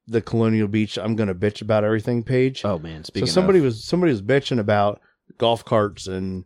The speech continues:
Speaker 1: people going slow in golf carts. Like,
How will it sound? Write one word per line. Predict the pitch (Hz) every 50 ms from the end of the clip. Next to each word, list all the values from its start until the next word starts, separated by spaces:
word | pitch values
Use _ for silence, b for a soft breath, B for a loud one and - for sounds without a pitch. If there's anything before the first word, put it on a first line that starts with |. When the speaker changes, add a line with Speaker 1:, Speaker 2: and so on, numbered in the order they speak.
| - _ _ _ _ _ _
Speaker 1:
people | - 127 131 113 110
going | 101 101 107 104 101 98 90
slow | - - - 127 120 117 107
in | 107 107
golf | 104 101 104 107 104
carts. | - - 95 90 87 87 92 - -
Like, | 98 95 95 -